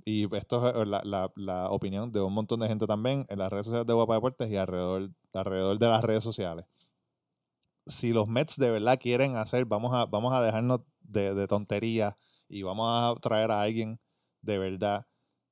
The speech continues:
y vamos a hacer a alguien que le saque provecho a la alineación que tienen, es Joe Girardi, que no tiene equipo. O sea,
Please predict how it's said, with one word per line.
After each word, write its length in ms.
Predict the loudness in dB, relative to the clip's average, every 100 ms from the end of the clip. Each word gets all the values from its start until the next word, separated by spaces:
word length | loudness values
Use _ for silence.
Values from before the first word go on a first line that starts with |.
| _ _ _ _ -4
y 120 | 0
vamos 180 | 2 2
a 40 |
hacer 220 | 2 4
a 40 | 4
alguien 180 | 4 2
que 200 | 0 0
le 140 | -2
saque 220 | -4 -2
provecho 360 | 2 4 4 2
a 60 | 0
la 60 |
alineación 420 | 0 -2 -4 -6
que 100 | -4
tienen, 340 | -4 -2 -4 -8 _ _ -12
es 80 | -6
Joe 140 | -4
Girardi, 400 | 0 -2 -2 -8 -12 -16 _ _ _ _ _ _ _ _ _ _ _ _
que 140 | -6
no 180 | -4 -4
tiene 300 | -2 -2 -4 -8 -8
equipo. 460 | -8 -6 -6 -8 _ _ _ _ _ _ _ _ _ _ _ _ _ _ _ _ -2
O 20 |
sea, 240 | 2 2